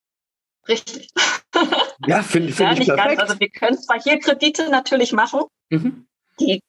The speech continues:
Speaker 1: kosten hier in Costa Rica elf Prozent.
Speaker 2: Wow.
Speaker 1: Also nicht diskutabel.
Speaker 2: Ja.
Speaker 1: Ähm, aber wir wollten das über, also teilweise über einen deutschen Kredit, über Privatkredit
Speaker 2: Mhm.
Speaker 1: dann abdecken.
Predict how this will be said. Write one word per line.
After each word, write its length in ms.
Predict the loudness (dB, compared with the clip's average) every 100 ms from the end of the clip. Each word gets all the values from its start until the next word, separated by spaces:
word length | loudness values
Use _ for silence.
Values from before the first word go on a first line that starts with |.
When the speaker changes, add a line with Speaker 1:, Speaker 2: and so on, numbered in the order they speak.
| _
Speaker 1:
kosten 300 | -2 -2 -2
hier 140 | 0
in 80 | 0
Costa 300 | 0 -2 -2
Rica 260 | -2 -2 0
elf 260 | 0 -2
Prozent. 440 | -6 -2 -2 -2 -4 _ _ _ _ _ _ -6
Speaker 2:
Wow. 160 | 0 2
Speaker 1:
Also 320 | 2 -2 -4 -10 _ _ _ _ _ _ _ _ _ _ _ _ _ _ _ -6
nicht 340 | 0 2 2
diskutabel. 680 | -4 0 -2 2 2 2 0 0 -2 -6 -2
Speaker 2:
Ja. 200 | 0 2 0 -2 -4 0
Speaker 1:
Ähm, 200 | 0 0
aber 180 | 0 0
wir 100 | 2
wollten 260 | 0 0 0
das 200 | -2 -2
über, 300 | 0 2 2
also 140 | 0
teilweise 500 | 2 0 2 0 0
über 140 | -2
einen 80 | 0
deutschen 320 | 0 -2 -4
Kredit, 380 | -4 -6 -6 -8 -6
über 160 | -4
Privatkredit 600 | -4 -2 -2 -2 -6 -4
Speaker 2:
Mhm. 120 | -4 -2
Speaker 1:
dann 100 | -2
abdecken. 460 | -4 -6 -8 -8